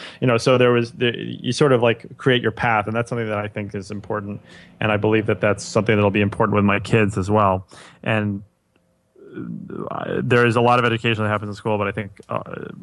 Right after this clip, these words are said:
it's very important what happens at home and the extracurricular activities they get and the culture that they're exposed to and the other activities like martial arts and sports and,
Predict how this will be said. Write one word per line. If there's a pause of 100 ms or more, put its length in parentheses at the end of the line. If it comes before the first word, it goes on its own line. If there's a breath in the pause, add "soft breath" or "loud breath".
(720)
it's
very
important
what
happens
at
home (160)
and
the
extracurricular
activities
they
get
and
the
culture
that
they're
exposed
to (380 loud breath)
and (200)
the
other
activities
like
martial
arts
and
sports
and,